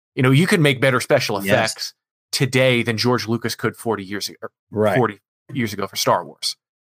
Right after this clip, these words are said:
Speaker 2: No, you're right. And Les talks about this. Uh, he's talked about this in multiple podcasts, that the music industry has completely shifted where you can become
Speaker 1: Mm-hmm.
Speaker 2: huge on YouTube.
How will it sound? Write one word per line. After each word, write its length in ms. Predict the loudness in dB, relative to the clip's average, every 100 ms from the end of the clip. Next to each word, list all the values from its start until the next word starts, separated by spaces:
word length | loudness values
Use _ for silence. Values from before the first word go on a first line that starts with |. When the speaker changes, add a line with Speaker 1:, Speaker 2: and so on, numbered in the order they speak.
| -2
Speaker 2:
No, 80 | 4
you're 140 | 6 6
right. 180 | 6
And 100 | 6 4
Les 180 | 4
talks 240 | 2 0 2
about 260 | 0 2
this. 320 | 2 2 0 -8 _
Uh, 280 | -4 -2 -2
he's 260 | -2 -4 -2
talked 160 | -2
about 160 | 0 0
this 140 | 0
in 40 | 2
multiple 320 | 0 0 -2
podcasts, 460 | 2 2 2 0 2
that 220 | 0 0 _ _ 0
the 60 | 4
music 240 | 4 4
industry 520 | 4 2 2 2 2
has 240 | 4 2 0
completely 400 | -2 -2 0 0
shifted 440 | 2 0 0 0
where 180 | 2 2
you 240 | 2 2 2
can 300 | 2 0 0
become 320 | -2 0 0
Speaker 1:
Mm-hmm. 240 | -2 2
Speaker 2:
huge 260 | 4 4 2
on 180 | 0 2
YouTube. 560 | 4 4 2 -2 -4